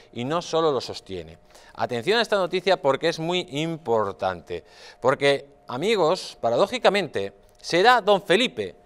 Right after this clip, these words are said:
el que tenga que firmar los indultos según lo establece el artículo seis dos punto de la Constitución, cuya redac-, eh, está redactado de la siguiente forma. Corresponde al rey ejercer el derecho de gracia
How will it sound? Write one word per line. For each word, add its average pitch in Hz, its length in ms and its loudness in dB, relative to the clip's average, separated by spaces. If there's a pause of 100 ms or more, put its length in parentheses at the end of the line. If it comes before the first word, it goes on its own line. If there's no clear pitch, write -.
(140)
el 151 180 -4
que 160 140 0
tenga 247 300 4
que 196 120 2
firmar 175 540 2
los 196 320 2
indultos 170 640 -2 (260)
según 202 320 2
lo 240 60 8
establece 202 460 2
el 175 80 4
artículo 190 480 2
seis 190 360 -2
dos 175 260 2
punto 175 320 -4
de 175 60 8
la 156 80 8
Constitución, 160 580 -4 (380)
cuya 131 460 2
redac-, 120 440 -2 (220)
eh, 113 260 2
está 156 220 -2
redactado 175 400 2
de 185 40 0
la 151 40 0
siguiente 139 260 -4
forma. 123 400 -2 (340)
Corresponde 185 640 4
al 165 140 6
rey 196 320 -2
ejercer 139 420 -2
el 208 180 0
derecho 185 340 -2
de 151 100 0
gracia 156 420 0